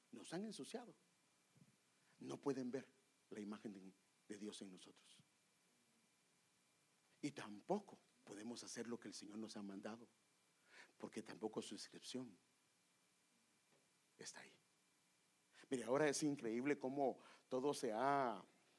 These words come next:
tecnificado. Créame, hermano, en las computadoras se puede ver mucho mejor. Usted puede en una computadora programarla. Fíjese qué tremendo.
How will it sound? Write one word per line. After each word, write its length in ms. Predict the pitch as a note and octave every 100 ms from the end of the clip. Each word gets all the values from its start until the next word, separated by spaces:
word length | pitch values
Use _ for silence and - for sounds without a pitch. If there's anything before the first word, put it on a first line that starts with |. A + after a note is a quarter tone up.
| _ - _ _ _
tecnificado. 680 | B2+ A2 G#2+ G#2 C3 E3 - - _ _ _ _ _ _ _ -
Créame, 360 | C#3+ C#3 A#2
hermano, 240 | G#2 G2 E2+ - _ _ - - - _ _ _ -
en 120 | B2
las 120 | -
computadoras 580 | C3 A#2+ A#2 A2+ D3 C#3+
se 100 | B2
puede 240 | B2+ B2+
ver 140 | B2 B2
mucho 240 | B2 A#2
mejor. 280 | G2 F#2+ - - _ _
Usted 260 | - D3+
puede 200 | C#3+ E3+
en 100 | E3
una 180 | D#3+ E3+
computadora 540 | C#3 A#2 A2 C3 D#3 D#3+
programarla. 640 | A#2+ A2 G#2 D3 - G#3+ - - -
Fíjese 240 | C3 D3
qué 80 | F3+
tremendo. 380 | D#3 D#3 F3